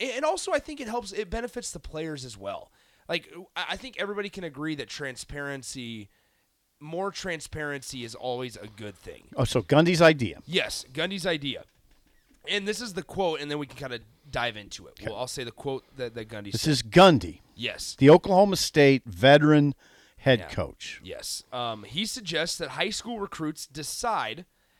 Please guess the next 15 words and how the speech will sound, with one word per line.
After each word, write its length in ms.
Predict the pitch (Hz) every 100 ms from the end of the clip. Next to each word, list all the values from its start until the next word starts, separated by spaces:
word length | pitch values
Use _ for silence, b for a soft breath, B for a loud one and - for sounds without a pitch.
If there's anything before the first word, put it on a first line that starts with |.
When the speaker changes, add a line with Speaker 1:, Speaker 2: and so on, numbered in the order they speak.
| _
Speaker 1:
how 200 | 160 196
long 340 | 233 180 175 180
of 100 | 147
a 80 |
contract 720 | 135 156 147 131 135 123 _
they 140 | 113 117
want 240 | 113 110
to 100 | -
sign 400 | 120 - 98 98
with 160 | 98 104
a 80 | 104
specific 680 | - 117 104 92 98 - _ _ -
institution, 680 | 101 - 101 156 147 - - _ _ _ _ _
saying, 300 | - 156 143
quote, 340 | - 165 -